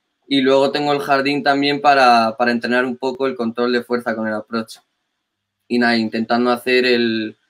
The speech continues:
el mayor número de días a la semana, pues físico y, y la parte mental también, que estoy con una psicóloga.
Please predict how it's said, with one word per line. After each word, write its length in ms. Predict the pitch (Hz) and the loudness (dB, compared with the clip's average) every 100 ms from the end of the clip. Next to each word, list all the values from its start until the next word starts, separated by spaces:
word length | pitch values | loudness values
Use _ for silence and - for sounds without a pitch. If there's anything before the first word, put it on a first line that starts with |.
| _ _ _ _ _ - | _ _ _ _ _ -4
el 160 | 120 | 0
mayor 340 | 120 117 123 127 | 2 2 2 2
número 280 | 131 131 127 | 0 -2 0
de 120 | 127 | 0
días 320 | 131 127 127 | 2 0 0
a 60 | 123 | -4
la 60 | |
semana, 480 | 120 120 120 127 123 | -4 -2 -2 -2 -2
pues 180 | 123 113 | -6 -6
físico 520 | 120 117 117 127 127 | -8 -8 -8 -6 -2
y, 80 | 123 | -2
y 240 | 113 120 | -2 0
la 160 | 117 113 | 0 0
parte 240 | 120 120 | -2 0
mental 380 | 123 113 117 117 | -2 -2 -2 -2
también, 360 | 113 113 120 117 | -2 -2 -2 -2
que 60 | |
estoy 220 | 113 - 113 | -6 -8 -6
con 140 | 113 | -4
una 220 | 113 110 | -4 -4
psicóloga. 520 | 113 - 113 104 107 | -8 -8 -6 -6 -8